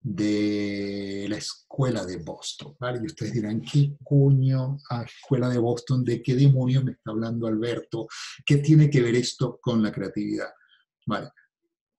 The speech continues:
Parece, mm, parece ajeno, sin embargo, no lo es,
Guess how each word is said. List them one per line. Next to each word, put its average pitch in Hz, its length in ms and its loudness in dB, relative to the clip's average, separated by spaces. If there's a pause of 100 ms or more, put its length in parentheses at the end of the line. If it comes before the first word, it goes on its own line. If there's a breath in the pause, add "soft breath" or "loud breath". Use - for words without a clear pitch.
Parece, 147 720 4 (280)
mm, 143 280 8
parece 147 340 4
ajeno, 147 680 4
sin 127 220 0
embargo, 127 300 2
no 120 200 -2
lo 120 200 2
es, - 400 -4